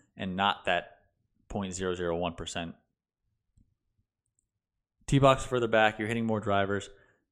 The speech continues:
Worse players are spreading it all over the lot and taking longer to play, which less,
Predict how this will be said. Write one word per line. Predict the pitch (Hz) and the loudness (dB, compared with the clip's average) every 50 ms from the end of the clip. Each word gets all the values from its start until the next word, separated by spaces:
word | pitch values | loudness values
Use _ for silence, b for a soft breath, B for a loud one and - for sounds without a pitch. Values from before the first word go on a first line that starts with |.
| _ - | _ -2
Worse | 107 127 143 - | 2 2 2 2
players | - - 123 117 117 117 113 113 | 0 0 2 4 4 4 4 2
are | - 101 101 98 98 95 | 0 0 0 0 0 -2
spreading | - - - - - - 110 107 110 110 110 | -4 -6 -8 -8 -2 0 0 2 2 0 -2
it | 107 107 104 | -4 -2 -2
all | 101 98 101 | 0 0 2
over | 101 98 101 101 | 0 -2 -4 -4
the | 98 | -4
lot | 92 90 95 101 104 104 101 - - - - _ _ _ _ _ _ _ _ _ | -2 0 2 2 4 2 2 0 -4 -10 -20 _ _ _ _ _ _ _ _ _
and | - 104 98 95 92 92 92 90 90 85 - - - _ - | -6 -4 -4 -2 -2 -4 -4 -6 -6 -8 -10 -12 -14 _ -10
taking | - - 90 87 92 92 | -8 -6 -6 -8 -8 -10
longer | 87 87 87 90 87 90 87 87 82 | -10 -6 -4 -4 -4 -4 -6 -8 -10
to | 80 | -10
play, | - - - 165 180 170 165 156 139 | -4 0 2 4 6 6 4 2 0
which | 113 98 98 95 - - - - - - _ _ _ _ _ _ _ _ _ _ _ _ _ _ _ _ _ _ _ _ _ _ _ _ _ _ _ _ _ _ _ _ _ _ _ _ _ _ _ | -2 -2 -4 -4 -4 -6 -10 -10 -12 -18 _ _ _ _ _ _ _ _ _ _ _ _ _ _ _ _ _ _ _ _ _ _ _ _ _ _ _ _ _ _ _ _ _ _ _ _ _ _ _
less, | - 110 101 104 107 107 107 - - - - - - - - - - | -6 -2 2 2 4 4 4 2 0 0 0 0 0 -2 -4 -4 -8